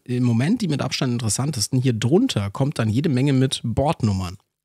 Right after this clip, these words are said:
Da gibt's verschiedene Positionen auf dem drei D-Modell, wo Bordnummern dargestellt werden, nämlich eine ganze Menge. Der Rest der Datei besteht eigentlich nur noch daraus. Und, äh, ganz am un-, ganz unten kommen noch Namen und äh, Länder,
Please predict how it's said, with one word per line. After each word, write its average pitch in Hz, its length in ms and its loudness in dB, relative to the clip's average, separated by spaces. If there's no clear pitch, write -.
Da 120 140 2
gibt's 131 340 -2
verschiedene 143 1040 0
Positionen 143 800 0
auf 147 160 -4
dem 127 140 0
drei 110 140 0
D-Modell, 127 540 0
wo 127 100 4
Bordnummern 117 600 0
dargestellt 101 580 -2
werden, 127 220 2
nämlich 113 200 2
eine 113 80 -2
ganze 117 240 0
Menge. 123 220 2
Der 107 160 0
Rest 117 180 -2
der 123 60 0
Datei 110 260 -2
besteht 117 300 -2
eigentlich 95 280 -6
nur 101 100 0
noch 95 100 -4
daraus. 101 480 -2
Und, 123 300 4
äh, 117 100 0
ganz 123 300 0
am 113 180 0
un-, 127 420 0
ganz 131 260 0
unten 156 420 0
kommen 135 320 2
noch 123 240 2
Namen 143 720 4
und 139 360 2
äh, 127 100 0
Länder, 123 680 2